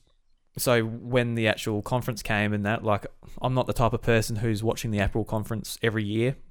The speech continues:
but this was the first one I actually sat down and watched the, basically the whole thing instead of just the highlights. And,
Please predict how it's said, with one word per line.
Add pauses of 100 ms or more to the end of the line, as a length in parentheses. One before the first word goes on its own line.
but
this
was
the
first
one
I
actually
sat
down
and
watched
the, (220)
basically
the
whole
thing
instead
of
just
the
highlights.
And,